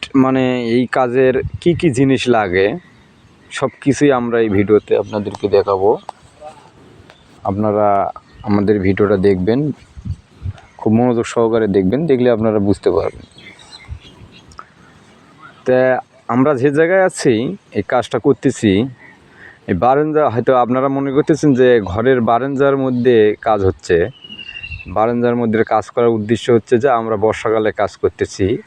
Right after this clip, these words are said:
বাইরে খুব বৃষ্টি হচ্ছে, যার ফলে আমরা, মানে, ঘরের ইয়েতে কাজ করতেছি, বারান্দাতে কাজ করতেছি। যাক, সেটা বড় কথা না। এখন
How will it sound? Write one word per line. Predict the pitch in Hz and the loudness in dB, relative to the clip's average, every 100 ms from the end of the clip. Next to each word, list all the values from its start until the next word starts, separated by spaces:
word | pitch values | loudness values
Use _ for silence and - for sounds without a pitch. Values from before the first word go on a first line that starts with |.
| _ - - - _ 95 | _ -20 -20 -20 _ -4
বাইরে | 113 120 123 | 0 0 -2
খুব | - 120 | -2 0
বৃষ্টি | 107 110 - 107 | 2 0 2 0
হচ্ছে, | 98 - 175 294 - - _ - | 0 -2 0 0 -4 -18 _ -6
যার | 101 113 | -2 0
ফলে | 113 113 117 113 | 0 2 2 2
আমরা, | 110 113 107 104 - _ _ _ _ _ | 0 0 0 0 -4 _ _ _ _ _
মানে, | 98 92 | -8 -6
ঘরের | 85 92 107 98 - _ _ | -4 -2 0 0 -4 _ _
ইয়েতে | 107 104 104 | -2 0 0
কাজ | 98 95 | -2 -4
করতেছি, | - 101 101 92 107 | -2 0 0 2 2
বারান্দাতে | 123 101 98 87 87 | 2 0 -2 -2 -2
কাজ | 90 - | -2 -2
করতেছি। | 82 - 82 - - _ _ - - - _ - _ - - - - - - - - - | -4 -4 -10 -14 -20 _ _ -20 -20 -20 _ -20 _ -20 -20 -18 -16 -16 -18 -20 -12 -6
যাক, | 101 90 | -4 -2
সেটা | - 98 | -2 -2
বড় | 104 107 | 0 0
কথা | 107 107 117 | 0 0 0
না। | 135 139 | -2 -2
এখন | 113 | -4